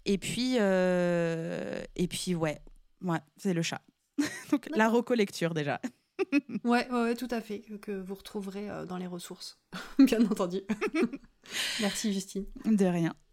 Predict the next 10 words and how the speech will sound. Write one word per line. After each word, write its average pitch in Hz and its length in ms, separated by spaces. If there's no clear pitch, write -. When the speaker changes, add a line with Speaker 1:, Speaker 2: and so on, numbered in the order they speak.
Speaker 1:
Euh, 233 320
si 240 260
j'étais 330 540
une 220 160
série 247 460
télé 220 440
ou 254 120
un 190 80
film, 190 520
alors, 185 380